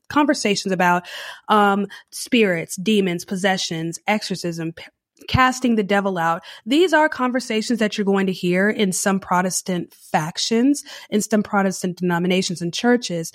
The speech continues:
Now, I don't know what those conversations look like in real life in the Catholic Church, but there's something about these possession films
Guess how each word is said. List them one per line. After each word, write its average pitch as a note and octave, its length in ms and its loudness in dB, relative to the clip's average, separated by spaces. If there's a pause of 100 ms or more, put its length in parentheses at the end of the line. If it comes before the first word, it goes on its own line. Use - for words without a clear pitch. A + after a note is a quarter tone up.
(240)
Now, G#3+ 180 4
I A#3 100 6
don't A3+ 280 2
know C4+ 160 4
what A#3 200 0
those A3 160 0
conversations G#3 720 -2
look F#3+ 200 -2
like G3+ 180 0
in F#3+ 140 -2
real F#3 180 -2
life F3+ 280 -2
in F#3 60 -6
the F3 60 -6
Catholic F3 460 -6
Church, C4+ 360 0
but A3+ 120 -2
there's A#3+ 160 0
something F4 340 4
about F#3+ 300 2
these G3 180 -4
possession F#3+ 480 -6
films E3+ 420 -6